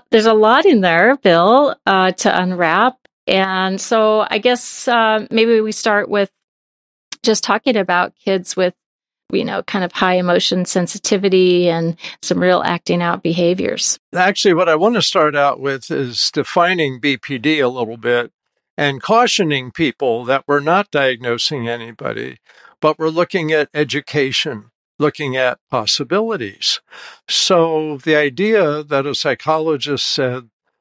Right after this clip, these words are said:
Speaker 2: that his, the listener's m-, mother may have B P D means that she probably has traits of difficulty managing emotions, wide mood swings,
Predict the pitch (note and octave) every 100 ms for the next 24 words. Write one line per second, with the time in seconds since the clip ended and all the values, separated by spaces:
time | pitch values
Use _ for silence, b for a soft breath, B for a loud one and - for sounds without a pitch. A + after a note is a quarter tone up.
0 | _ _ C#3+ C3 B2 B2 B2 - - A#2+
1 | C#3+ B2+ A#2+ G#2 - A#2+ C3+ B2 - B2
2 | A2+ - - D3 - - C#3 F#3 A#3+ B2+
3 | A2+ C#3 _ _ _ D#3 D3 C#3+ F3+ D#3+
4 | C#3+ C3 - C3+ A#2+ G#3 F3+ B2 D3+ -
5 | _ _ _ - D3+ D#3+ D3+ C3+ - C#3+
6 | C#3 - C#3+ - D3 G3 F#3 F#3+ E3+ D#3+
7 | D3 C#3+ C3 - b b _ - - D#3
8 | D#3 D3+ - - D3+ C#3+ C3 B2+ G#2 -
9 | B2+ D#3 - D#3+ - D3+ D#3 C3+ C#3 D3+
10 | D3 F3 D#3 D3 C3+ C3+ - F3 F3 D#3
11 | C3+ C#3 C3+ C3+ B2+ D#3+ D3+ C3 - C#3+
12 | C3+ D#3+ G#3 - -